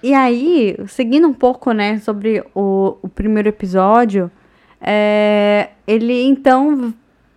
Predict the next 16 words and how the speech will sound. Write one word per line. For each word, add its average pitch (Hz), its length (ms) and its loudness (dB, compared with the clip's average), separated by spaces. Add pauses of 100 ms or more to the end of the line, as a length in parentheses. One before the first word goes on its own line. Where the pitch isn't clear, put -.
(140)
vai, 226 400 4
ele 226 220 0
se, 247 200 -4 (100)
ele 208 160 -2
é 214 80 2
drogado, 247 920 4
ele 208 280 0
entra 196 420 -2
numa 190 280 -2
van, 226 440 2
né, 220 140 0
onde 214 160 -4
ele 196 140 -4
vai 196 200 0
ser 196 120 -10
levado, 190 520 -2